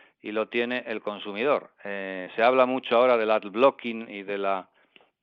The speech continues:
y de la pu-, publicidad, eh, intrusiva, que para mí es un concepto muy relevante, porque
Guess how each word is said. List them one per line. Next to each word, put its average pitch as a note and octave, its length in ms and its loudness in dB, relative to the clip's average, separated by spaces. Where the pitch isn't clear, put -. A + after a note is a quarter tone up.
y - 60 -18
de G2+ 80 -10
la G#2 160 -2
pu-, G#2+ 320 -10
publicidad, G#2+ 800 0
eh, G#2 260 -4
intrusiva, A2 760 -4
que G2 120 -8
para G#2 200 2
mí C3+ 120 -2
es D3 100 -4
un D3+ 100 -6
concepto B2 440 -2
muy B2+ 160 -2
relevante, A2+ 580 2
porque G2 460 -6